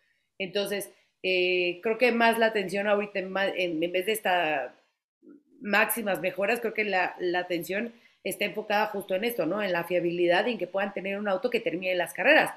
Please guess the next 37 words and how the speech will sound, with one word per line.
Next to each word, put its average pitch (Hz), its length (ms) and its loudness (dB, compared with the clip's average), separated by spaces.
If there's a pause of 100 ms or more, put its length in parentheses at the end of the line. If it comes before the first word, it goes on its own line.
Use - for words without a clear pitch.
(340)
Porque 185 260 2
mira, 220 420 4
lo 180 140 2
podemos 190 340 2
ver, 254 320 4 (140)
Mercedes 190 640 2
no 226 260 2
tiene 254 160 6
el 220 100 4
auto 220 220 4
más 208 160 2
rápido, 180 340 4
no 196 120 2
tiene 226 200 0
el 202 80 4
auto 196 220 2
más 196 160 0
competitivo, 208 640 -4
pero 170 160 6
ahí 175 140 4
está 247 280 2
peleando 185 420 4
esos 180 200 2
puntos 180 320 -10
con, 170 340 -4
en 165 180 -2
el 156 60 -6
campeonato. 220 560 0 (320)
Y 220 100 0
Red 226 220 4
Bull 294 140 2
ha 240 80 8
dejado 220 320 4
ir 220 80 2
esos 208 240 -6
puntos 220 320 -6
importantes 190 640 0